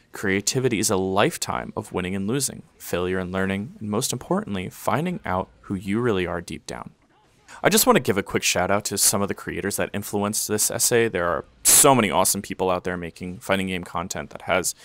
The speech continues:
kept me motivated and really just changed how I approach the genre. Fighting games are fun as hell, and although learning them can be a big mountain to climb, the payoff is worth it. Um, I've been watching a lot of Sejam and a lot of Romola.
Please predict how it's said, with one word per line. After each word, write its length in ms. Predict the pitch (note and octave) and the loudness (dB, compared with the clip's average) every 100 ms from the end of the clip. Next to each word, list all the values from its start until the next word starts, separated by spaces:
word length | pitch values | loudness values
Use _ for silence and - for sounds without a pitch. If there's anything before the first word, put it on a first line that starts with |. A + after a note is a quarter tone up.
| - - | -20 -2
kept 180 | - - | 0 2
me 160 | A2+ | 4
motivated 680 | A2 G#2+ G#2 F#2+ G2 G2 F2 | 6 6 4 4 2 2 0
and 180 | E2+ E2 | -4 -2
really 200 | G2 F#2+ | 0 0
just 180 | - | -4
changed 280 | - F2+ F2+ | -6 -6 -4
how 120 | F2 | -2
I 60 | F2+ | 0
approach 480 | D#2 - F2+ - - | -2 -2 -4 -4 -12
the 200 | E2+ D2 | -12 -8
genre. 440 | - F#2 F#2 F2+ - - - - - | -4 -2 -2 -4 -8 -20 -20 -20 -16
Fighting 240 | - C#3+ C3 | 4 6 8
games 220 | A2+ G2+ | 6 4
are 100 | F2+ - | 0 -2
fun 240 | - G2+ | 2 4
as 120 | E2+ | 4
hell, 200 | - D2+ | 4 4
and 80 | B1+ | 4
although 320 | D2+ G#2 A#2 | 2 6 6
learning 300 | G#2 G#2 G2+ | 6 4 2
them 160 | G2 G2 | 0 -4
can 120 | G#2+ | -4
be 80 | F#2+ | -4
a 60 | F2+ | -4
big 320 | - C3 G#2 | 4 4 6
mountain 220 | G2 D2+ | 2 2
to 60 | - | -2
climb, 320 | G#2 F#2 F2+ | 0 0 -2
the 120 | F2+ | -6
payoff 480 | - - F2 E2 - | -6 0 2 2 -2
is 180 | - - | -6 -4
worth 220 | - - | -4 -2
it. 160 | C2+ - - - - _ - | -2 -4 -20 -20 -20 _ 6
Um, 240 | F#2 F2+ - | 6 6 4
I've 120 | A2 | 4
been 160 | A#2+ | 6
watching 320 | G#2 G2 G#2 G2 | 8 6 4 0
a 60 | |
lot 160 | F2+ F#2+ | 2 4
of 60 | |
Sejam 420 | - A#2 G#2 G2+ G2 | 6 6 6 2 2
and 80 | |
a 40 | F2+ | 0
lot 220 | F2+ E2+ | 0 0
of 60 | D2+ | 0
Romola. 520 | G2 A2 G2+ G2 | 4 6 6 4